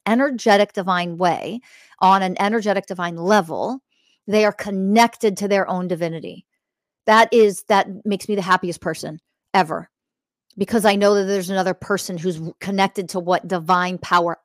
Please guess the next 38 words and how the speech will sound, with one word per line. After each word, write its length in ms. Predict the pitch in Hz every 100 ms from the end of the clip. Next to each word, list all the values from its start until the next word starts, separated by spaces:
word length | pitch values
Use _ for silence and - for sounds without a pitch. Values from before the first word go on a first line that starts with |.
| -
actually 560 | 175 180 - 175 165 -
is, 260 | 170 208
and 160 | - 180
they're 100 | 165
just 340 | 151 - 165
gonna 160 | - 175
keep 260 | - 185 -
evolving. 440 | 160 160 151 143 156
They're 100 | 165
just 200 | 175 -
gonna 140 | 170
keep 260 | 226 170 -
elevating. 540 | 180 170 151 165 185 175
They're 80 |
just 180 | 160 180
gonna 140 | 185 170
keep 200 | 190 -
healing. 460 | 208 190 165 - _ _ _ _ _ _ _ _ -
It 100 | 214
is 140 | 190
incredible. 640 | 196 - - 226 214 165 165
It's 140 | 160
incredible 480 | 175 - 214 208 202
for 160 | - 165
them 560 | 160 175 190 226 277
and 220 | 196 175 151
their 260 | 185 220
lives, 400 | 202 190 208 220
and 100 | 202
it's 140 | 202 196
incredible 460 | 180 214 196 196
for 160 | 185 190
the 80 | 175
whole 120 | 175
planet. 420 | - 202 175 160 _ _ _ _ _
That's 320 | 208 170 -
oneness 320 | 180 156 156 -
consciousness. 640 | 156 151 156 - - 220